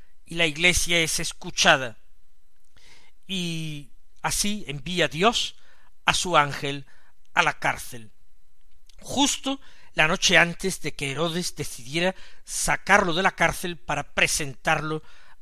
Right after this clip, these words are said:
al pueblo. Había centinelas a la puerta de la cárcel, pero se presentó el ángel del Señor en la celda. Apareció allí,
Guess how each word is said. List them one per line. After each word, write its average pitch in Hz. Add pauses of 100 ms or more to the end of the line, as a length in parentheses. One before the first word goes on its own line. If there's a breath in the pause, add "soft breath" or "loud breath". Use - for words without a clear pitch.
(100)
al 160
pueblo. 110 (1000 soft breath)
Había 190
centinelas 196 (400 soft breath)
a 180
la 160
puerta 156
de 143
la 139
cárcel, 123 (340 soft breath)
pero 285
se -
presentó 180
el 170
ángel 151
del 127
Señor 139
en 135
la 117
celda. 120 (280 loud breath)
Apareció 214
allí, 196